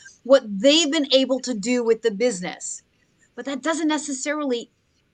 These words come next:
mean it's gonna equate to what you're gonna do. You know, we talk about jumping off the edge of the diving board, taking a leap into the safety net of the franchise. <laughs> Well,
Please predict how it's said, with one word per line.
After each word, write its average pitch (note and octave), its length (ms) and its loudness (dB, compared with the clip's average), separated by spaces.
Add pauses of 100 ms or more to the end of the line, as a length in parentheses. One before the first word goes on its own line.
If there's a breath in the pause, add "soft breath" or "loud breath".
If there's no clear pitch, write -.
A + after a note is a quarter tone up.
(100)
mean C4 500 0
it's A3 140 -8
gonna A#3+ 180 0
equate C4+ 340 -2
to A#3+ 100 -10
what A3+ 180 -4
you're D4 240 -2
gonna G#3 240 -2
do. E3+ 320 -10 (200 loud breath)
You C4+ 80 -2
know, D4 60 6
we C4 140 4
talk C#4 320 -2
about B3 420 2 (600)
jumping C#4+ 400 4
off B3+ 160 2
the B3 120 0
edge A#3+ 140 0
of A3 60 -8
the A3+ 80 0
diving A3+ 420 2
board, F3+ 260 -6
taking D4 400 0
a B3 60 4
leap B3+ 380 0
into A3+ 160 -6
the G#3+ 100 -4
safety C#4 460 -2
net B3 120 4
of A3 120 -4
the G#3 80 -8
franchise. C#4 680 -4
<laughs> D#4 60 2
Well, E4 240 4